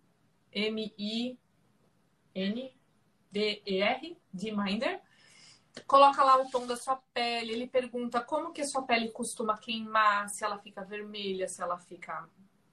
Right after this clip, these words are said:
dourada. Ele pergunta tudo isso e ele vai sugerir um tempo máximo pra,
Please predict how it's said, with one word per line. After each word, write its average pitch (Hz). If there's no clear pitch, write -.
dourada. 185
Ele 202
pergunta 254
tudo 370
isso 311
e 349
ele 330
vai 330
sugerir 311
um 302
tempo 277
máximo 269
pra, 277